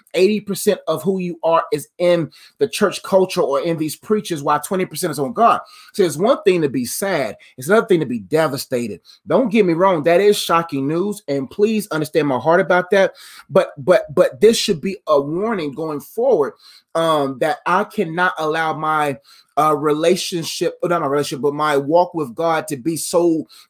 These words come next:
immersed and connected in a man or in a church that, that if stuff happens in there, my faith is shaken. Now, you didn't say your faith was shaken, so that's good. But how to heal from this, and I'm gonna pray for you 'cause I'm gonna make sure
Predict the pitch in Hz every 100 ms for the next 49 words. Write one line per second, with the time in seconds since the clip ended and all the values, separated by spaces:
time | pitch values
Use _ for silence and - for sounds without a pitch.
0 | - 170 151 170 180 - 165 - - 147
1 | 175 175 147 - 160 139 139 160 175 190
2 | 185 160 151 151 135 120 180 139 - -
3 | _ - _ - 175 170 147 175 - 175
4 | 170 - 214 190 139 190 202 175 165 156
5 | 147 139 156 147 - - 185 185 143 -
6 | 135 135 127 143 185 247 - 170 147 -
7 | 226 - - 139 120 143 170 143 120 -
8 | _ _ - - - - 139 143 190 160
9 | 123 175 220 220 208 220 220 - 139 160
10 | - 214 220 165 139 151 165 165 - 151